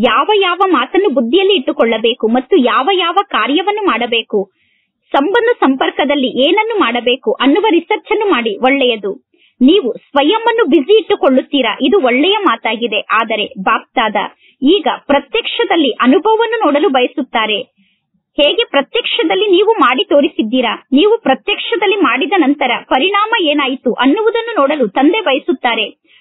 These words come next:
ಒಂದು ವೇಳೆ ಮಧ್ಯದಲ್ಲಿ ಯಾವುದಾದರೂ ಮಾತಿನ ಕಾರಣ ಅಡೆತಡೆ ಬಂದರೆ ನಂತರ ಏನಾಯಿತು ಅನ್ನುವ ಅನುಭವವನ್ನು ಪ್ರತ್ಯಕ್ಷದಲ್ಲಿ ಮಾಡಿ ತೋರಿಸಿ. ಕೇವಲ point ಅನ್ನು ತೆಗೆಯುವುದಷ್ಟೇ ಅಲ್ಲ, ಈ ರೀತಿ ಮಾಡಬೇಕು, ಈ ರೀತಿ ಮಾಡಬೇಕು ಎಂದು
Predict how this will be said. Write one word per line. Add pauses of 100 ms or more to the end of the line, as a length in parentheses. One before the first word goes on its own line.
(120)
ಒಂದು
ವೇಳೆ
ಮಧ್ಯದಲ್ಲಿ (100)
ಯಾವುದಾದರೂ
ಮಾತಿನ
ಕಾರಣ (440)
ಅಡೆತಡೆ
ಬಂದರೆ
ನಂತರ (100)
ಏನಾಯಿತು (420)
ಅನ್ನುವ (100)
ಅನುಭವವನ್ನು
ಪ್ರತ್ಯಕ್ಷದಲ್ಲಿ
ಮಾಡಿ
ತೋರಿಸಿ. (440)
ಕೇವಲ (140)
point
ಅನ್ನು (240)
ತೆಗೆಯುವುದಷ್ಟೇ
ಅಲ್ಲ, (240)
ಈ
ರೀತಿ
ಮಾಡಬೇಕು,
ಈ
ರೀತಿ
ಮಾಡಬೇಕು
ಎಂದು